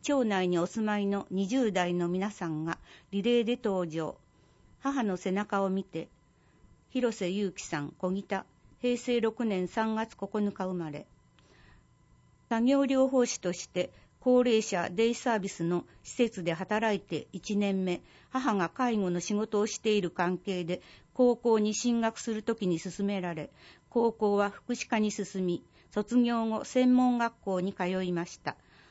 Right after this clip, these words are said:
もともと人の面倒を見るのが好きなので、誰かがやらなきゃいけない仕事なら自分がと思い決心しました。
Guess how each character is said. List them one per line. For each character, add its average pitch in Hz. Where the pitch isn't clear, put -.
も 202
と 247
も 240
と 240
人 -
の 220
面 226
倒 220
を 185
見 214
る 208
の 175
が 160
好 -
き 254
な 202
の 156
で、 156
誰 214
か 233
が 185
や 170
ら 226
な 240
き 202
ゃ -
い 175
け 214
な 226
い 185
仕 196
事 202
な 196
ら 165
自 185
分 233
が 233
と 208
思 180
い 196
決 247
心 196
し 185
ま 156
し -
た。 -